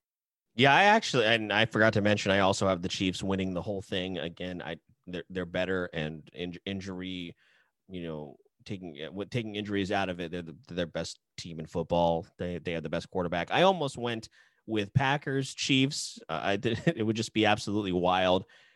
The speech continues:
for Aaron Rodgers to maybe win a <laughs> Super Bowl on his way out of Green Bay. Could you imagine a, a super, a quarterback that just won the Super Bowl now becoming, you know,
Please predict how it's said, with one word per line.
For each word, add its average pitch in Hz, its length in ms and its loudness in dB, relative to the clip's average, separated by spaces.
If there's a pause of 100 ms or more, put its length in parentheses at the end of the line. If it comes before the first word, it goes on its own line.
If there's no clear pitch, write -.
(240)
for 90 240 2
Aaron 92 220 4
Rodgers 87 480 4
to 98 100 0
maybe 90 400 2
win 90 240 -2
a - 20 0
<laughs> - 20 0
Super 139 340 4
Bowl 92 280 2
on 85 160 0
his 87 160 -4
way 87 260 0
out 85 280 4
of 85 160 2
Green 87 300 -2
Bay. 82 240 0
Could 110 160 -4
you 117 120 2
imagine 98 480 -2
a, 85 360 -2 (480)
a 92 60 -2
super, - 280 -2
a 92 40 0
quarterback 123 400 4
that 101 100 -2
just 107 240 2
won 104 120 2
the 95 60 0
Super 98 200 0
Bowl 95 300 4 (120)
now 92 320 2
becoming, 92 640 -2
you 95 60 -2
know, 82 220 0